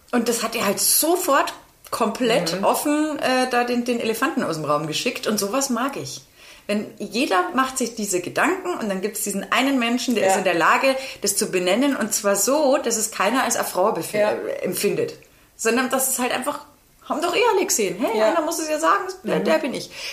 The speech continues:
Speaker 1: Das mochte ich an ihm tatsächlich immer eigentlich, äh,
Speaker 2: Sehr gerne.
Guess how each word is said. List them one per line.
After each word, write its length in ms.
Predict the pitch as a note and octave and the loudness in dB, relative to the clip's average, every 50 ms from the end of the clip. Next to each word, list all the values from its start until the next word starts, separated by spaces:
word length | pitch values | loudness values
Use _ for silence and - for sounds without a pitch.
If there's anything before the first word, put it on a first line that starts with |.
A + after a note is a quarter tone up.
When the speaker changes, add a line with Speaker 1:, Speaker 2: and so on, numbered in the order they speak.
| - - | -8 -2
Speaker 1:
Das 220 | - C4+ D#4 D4+ E4 | 0 2 2 4 4
mochte 240 | D#4+ D#4+ D#4+ D#4 D4 | 2 2 2 0 0
ich 80 | D4 | 0
an 120 | C#4 B3+ - | 0 2 2
ihm 160 | C4+ C#4 C4+ | 0 0 0
tatsächlich 480 | - B3+ C4+ C4+ - C#4 B3 B3 A#3+ | 2 2 2 2 2 0 0 0 -2
immer 380 | - A#3 A#3 A#3 A#3 A#3 A3+ A3+ - - - - - - - - _ - - - - - | -2 0 0 0 0 0 -2 -4 -8 -14 -20 -20 -20 -20 -20 -20 _ -20 -20 -12 -4 0
eigentlich, 720 | G#3+ G#3 A3 A3+ A3 A3 A3+ A#3 - - - - - - - | 2 2 2 2 0 0 0 0 0 -2 -4 -6 -6 -4 -2
äh, 420 | F#3 G3+ G3+ G3+ G3+ G3+ G3+ G3 F#3+ | 0 0 2 2 2 0 0 -2 -4
Speaker 2:
Sehr 220 | F#3+ - G#3+ G3 | -4 0 0 0
gerne. 320 | F#3+ - F3 E3 D#3+ D#3+ | 0 0 -4 -6 -6 -8